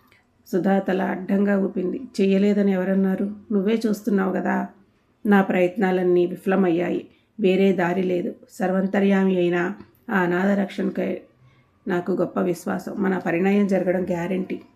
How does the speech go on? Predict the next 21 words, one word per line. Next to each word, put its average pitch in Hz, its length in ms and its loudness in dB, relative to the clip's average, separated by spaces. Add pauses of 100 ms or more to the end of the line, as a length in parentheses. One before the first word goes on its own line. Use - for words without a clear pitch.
అత్యంత 190 380 -4
నమ్మకంగా, 180 760 -4
అమాయకంగా, 185 760 -4
స్థిరంగా 190 500 -2
చెప్పింది. - 480 -8 (520)
కిషోర్కి 190 440 0
సుధను 190 340 -2
వలచిన 180 340 -2
తొలి 185 260 -2
రోజుల్లో 190 480 -2
చెప్పిన - 380 -6
మాటలు 190 420 -4 (560)
గుర్తుకు 214 400 -2
వచ్చాయి. 185 480 -6 (380)
"మా 202 140 4
నాన్న 185 280 2
గురించి 196 420 0
నీకు 196 220 -4
తెలియదు. - 460 -2 (340)
చాలా 196 280 -2
మంచోడు. - 680 -2